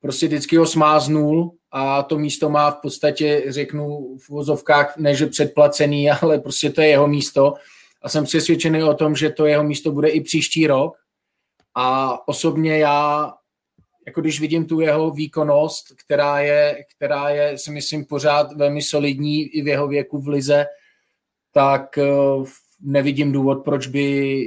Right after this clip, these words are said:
měl někam jinam odcházet, protože určitě by s fotbalem nekončil a nevidím důvod, proč by Plzeň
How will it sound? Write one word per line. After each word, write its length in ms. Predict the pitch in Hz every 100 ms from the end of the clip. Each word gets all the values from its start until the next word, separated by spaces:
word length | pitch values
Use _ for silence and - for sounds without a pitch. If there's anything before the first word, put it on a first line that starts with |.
| 131
měl 280 | 135 135 135
někam 580 | 135 135 139 135 139 -
jinam 320 | 151 135 135 135
odcházet, 440 | 131 135 143 151
protože 320 | 135 143 135
určitě 340 | 135 127 135 135
by 120 | 131
s 80 | -
fotbalem 340 | 131 135 135
nekončil 580 | 131 139 135 135 139 139
a 240 | 139 135 135
nevidím 460 | 135 135 131 139
důvod, 300 | 131 135 135
proč 160 | 139 127
by 140 | 143
Plzeň 440 | - 139 135 143